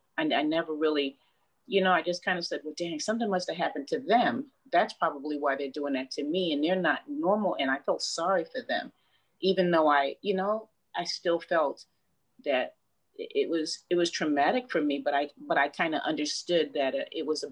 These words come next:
bad thing happening. Um, uh, you know, um, like he said about R. Kelly, you know, and how we should, I can understand how, how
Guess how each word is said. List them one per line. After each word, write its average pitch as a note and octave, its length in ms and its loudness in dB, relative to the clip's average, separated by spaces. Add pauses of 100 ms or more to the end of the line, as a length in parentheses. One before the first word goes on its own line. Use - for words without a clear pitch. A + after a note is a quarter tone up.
(100)
bad C#3+ 340 2
thing C3+ 200 0
happening. C3 560 -8 (480)
Um, C3+ 400 4 (880)
uh, G3 60 6
you G3+ 180 2
know, G3+ 320 2 (240)
um, D#3 520 2 (160)
like F3 140 0
he A3+ 80 2
said G3+ 160 2
about F3+ 260 4
R. D3 160 2
Kelly, B2 460 -6 (500)
you D3 160 -6
know, C#3 220 0
and D3 180 -2
how D3 280 0
we D#3 180 -4
should, C#3 460 -4 (500)
I F#3 60 0
can G#3 180 0
understand E3 640 -2
how, C3 280 -6 (120)
how C#3 720 0